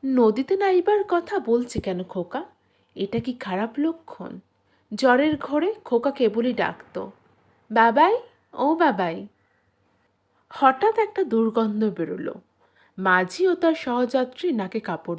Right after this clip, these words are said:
দিল। ও জিজ্ঞেসে করল, "কিসের গন্ধটা হে?" মাঝি কিছু না বলে আঙুল দিয়ে দেখিয়ে দিলে ডাঙার দিকে শিমুলতলার জলচুরির দামে একটা মরা আটকে রয়েছে।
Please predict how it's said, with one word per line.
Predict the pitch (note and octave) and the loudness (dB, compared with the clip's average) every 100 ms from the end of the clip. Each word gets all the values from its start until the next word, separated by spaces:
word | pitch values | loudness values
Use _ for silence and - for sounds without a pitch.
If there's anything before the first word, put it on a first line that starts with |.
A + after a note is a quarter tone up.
| - | -10
দিল। | D#3+ - - _ _ _ _ _ _ _ - | -14 -12 -16 _ _ _ _ _ _ _ 0
ও | D4+ | 0
জিজ্ঞেসে | D#4 D4 - B3+ - | 2 -2 -4 -8 -8
করল, | A#3 F3+ D#3+ D#3+ E3 F#3 _ _ _ _ _ _ | -6 -6 -6 -10 -14 -14 _ _ _ _ _ _
"কিসের | - B3+ - F#4+ | -4 0 2 2
গন্ধটা | C#4 B3 B3 B3 G#3+ | 4 4 4 0 0
হে?" | G3 A#3+ - _ _ _ _ _ _ - | -2 -4 -6 _ _ _ _ _ _ -6
মাঝি | F#3+ E3 D#3+ D#3+ F#4 | 0 2 2 0 0
কিছু | - G#4 - F#4+ | 0 -2 0 2
না | C#4+ C#4 | 4 2
বলে | B3+ F4 A4 | 2 2 2
আঙুল | - G#3+ A3 A#3 | 2 0 0 0
দিয়ে | A3+ B3+ | 0 -2
দেখিয়ে | E3+ D3 - E3 | -2 -6 -8 -8
দিলে | C#3+ F3+ - - _ _ _ - | -8 -12 -14 -18 _ _ _ -2
ডাঙার | A3+ A#3+ B3+ C#4+ C4+ | 4 4 4 0 0
দিকে | F3+ - - F#3+ _ _ _ | -4 -6 -10 -12 _ _ _
শিমুলতলার | - - F#3 F3+ G3 G#3+ G#3+ C4+ C4+ D#4 D#4+ | -16 -8 -4 -2 -2 -2 0 0 4 4 4
জলচুরির | C4 A#3+ A#3 A#3 C#4 C4+ D4 B3+ | 4 4 4 0 -4 0 -2 0
দামে | C#4 C4 A4 - - _ | 0 0 -4 -8 -20 _
একটা | A#3+ B3 - | -8 -6 -4
মরা | B3 G3+ G3 F#3 | -2 0 2 2
আটকে | E3 - E3+ | 0 -6 -10
রয়েছে। | D3+ C#3+ - - | -10 -10 -14 -18